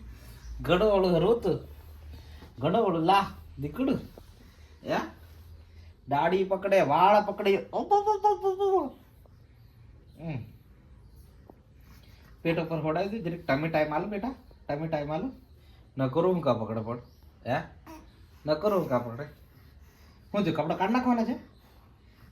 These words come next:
કપડાં કાઢી નાખવાના છે, બદલી નાખવાના છે? ચેન્જ કરી નાખીએ. હે? બધું કેવું ગંદુ ગંદુ કરે બેટા, લા.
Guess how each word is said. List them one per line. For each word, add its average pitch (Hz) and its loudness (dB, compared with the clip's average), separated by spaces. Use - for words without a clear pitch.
કપડાં 196 0
કાઢી 214 4
નાખવાના 285 2
છે, 254 0
બદલી 208 2
નાખવાના 254 0
છે? 262 -4
ચેન્જ 233 2
કરી 269 0
નાખીએ. 233 -4
હે? 214 -6
બધું 151 -6
કેવું 196 -2
ગંદુ 143 -2
ગંદુ 139 -4
કરે 135 0
બેટા, 135 -4
લા. 220 4